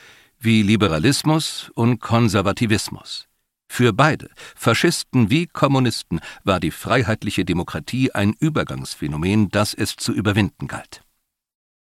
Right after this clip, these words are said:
Der Faschismus diskreditierte sich in seiner brutalsten Gestalt. Der Nazi-Herrschaft, die zur historisch beispiellosen massenhaften Ermordung von Juden und anderen und zu einem Krieg führte, der Europa in Ruinen hinterließ.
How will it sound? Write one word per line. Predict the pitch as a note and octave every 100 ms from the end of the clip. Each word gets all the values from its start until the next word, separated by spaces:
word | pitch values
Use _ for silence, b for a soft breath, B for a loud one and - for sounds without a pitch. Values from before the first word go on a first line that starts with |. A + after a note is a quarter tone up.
| _ _
Der | B2 A#2 A#2
Faschismus | A#2+ - D3 - B2+ -
diskreditierte | B2+ A2 - G#2+ G2 - B2+ - F#2
sich | F2 - -
in | F2+
seiner | F2 F2+ E2+
brutalsten | E2 - F2 D#2 - D2+
Gestalt. | D#2 - - - _ _ _ B B B F#2
Der | E2
Nazi-Herrschaft, | G2 A2 - D#2 C2 A#1+ - - - B B
die | -
zur | - F2
historisch | E2+ A2 G#2+ G2 -
beispiellosen | G2+ - A2+ G#2+ A2+ G#2+ F2
massenhaften | G#2+ - G2 - - G#2
Ermordung | E2+ E2 G2 G#2 F#2+
von | F2+
Juden | D#2 G2+ G#2+ G2+
und | - E2+ -
anderen | G#2 G2 G#2+ A2+ B -
und | A#2 -
zu | A2+
einem | A2+ F#2+ F2+
Krieg | - B2 B2+
führte, | - F2+ G#2+ A2+ G2
der | F#2
Europa | F2+ F2+ A2+ - G#2
in | - G2
Ruinen | F#2 G2+ A#2 A#2 G#2 D2
hinterließ. | C2+ E2 - A#1+ - -